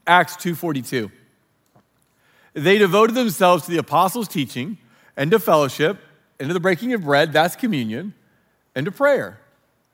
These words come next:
So when the early church gathered, what did they do with their time? Well, they prayed, they,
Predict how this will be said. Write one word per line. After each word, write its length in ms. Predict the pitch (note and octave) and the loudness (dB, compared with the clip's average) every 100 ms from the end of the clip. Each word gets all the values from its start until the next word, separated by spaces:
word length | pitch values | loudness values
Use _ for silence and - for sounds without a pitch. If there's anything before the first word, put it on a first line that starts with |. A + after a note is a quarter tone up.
| _ _ - | _ _ -4
So 140 | G#3+ | 0
when 80 | A3+ | 2
the 100 | G#3+ | 2
early 260 | B3+ C#4 A#3+ | 2 2 0
church 320 | B3+ B3+ G#3+ - F#3 | 0 -2 -4 -10 -8
gathered, 680 | D#3+ G#3 A#3 G#3+ B2 G#2+ C3+ - - - | 2 4 6 4 0 -6 -8 -16 -20 -18
what 400 | - E3+ E3 A3 | -14 -8 0 2
did 80 | B3 | 2
they 120 | A#3 | 0
do 120 | A3+ | 0
with 100 | A3+ | 0
their 120 | G#3 | 0
time? 560 | D3 F3+ G3 A#3 C#4+ - _ _ _ _ _ _ _ - | 0 0 0 0 -4 -10 _ _ _ _ _ _ _ -2
Well, 100 | F3+ | 2
they 140 | F#3 | 2
prayed, 440 | - G#3 A#3 C#4 G#3+ | 2 2 4 4 2
they, 240 | F3+ | 0